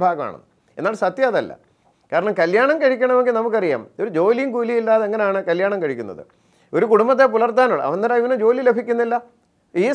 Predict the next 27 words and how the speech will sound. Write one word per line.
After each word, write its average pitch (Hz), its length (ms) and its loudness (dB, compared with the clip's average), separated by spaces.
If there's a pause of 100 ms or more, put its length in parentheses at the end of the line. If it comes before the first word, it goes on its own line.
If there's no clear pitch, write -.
സംവരണാനുകൂല്യം 262 840 0
ലഭിക്കാത്തത് 226 560 0
കൊണ്ട്, 214 140 -2 (100)
കോച്ചിങ് 214 400 -2
ലഭിക്കാത്തത് 202 580 -2
കൊണ്ട് 131 220 -4 (540)
ഇവന് 277 180 2 (100)
ജോലി 254 300 6
ലഭിക്കാത്തതിനാൽ 233 800 0
ഇവൻ്റെ 240 280 -2
വിവാഹപ്രായം 190 720 -2
കൂടും. 90 180 -10 (920)
പെൺകുട്ടികളെ 202 540 -2
സംബന്ധിച്ചിടത്തോളം 214 680 -4
അത് 214 160 -2
തന്നെ. 214 160 -6 (520)
അങ്ങനെ 208 240 4
വരുമ്പം 262 320 6
പത്തും 233 260 0
ഇരുപത്തെട്ടും 254 440 2
വയസ്സാകുമ്പോഴാണ് 226 580 0
കല്യാണം 175 340 -2
കഴിക്കുന്നത്. 110 420 -6 (400)
ആദ്യത്തെ 202 380 2
കുഞ്ഞുണ്ടാകുമ്പോൾ 247 600 2
പത്തും 254 240 0
മുപ്പത്തഞ്ചും 226 420 -2